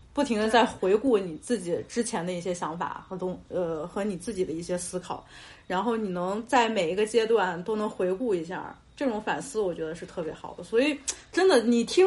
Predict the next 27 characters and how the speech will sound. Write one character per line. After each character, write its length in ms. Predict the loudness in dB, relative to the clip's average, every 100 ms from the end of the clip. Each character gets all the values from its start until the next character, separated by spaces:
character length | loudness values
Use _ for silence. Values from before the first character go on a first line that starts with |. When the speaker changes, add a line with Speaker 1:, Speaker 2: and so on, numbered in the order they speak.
| 6
Speaker 1:
听 160 | 2 2
音 80 | 4
乐 160 | 4 2
听 220 | 2 2
多 220 | 4 4
了， 140 | 2
到 180 | 4 4
最 140 | 4 4
后 280 | 4 4 0 -8
你 140 | -4 0
宁 240 | 2 4
愿 180 | 4 6
说 160 | 6 6
是 120 | 4
，“啊， 260 | 0 -4 -6
这 160 | -2 2
个 160 | 4
其 180 | 4 0
实 120 | -2
就 160 | 2 0
是 100 | 0
我 120 | -4
个 200 | -2 0
人 120 | 0 -2
的 80 |
喜 200 | -6 -8
好。” 200 | -10 -8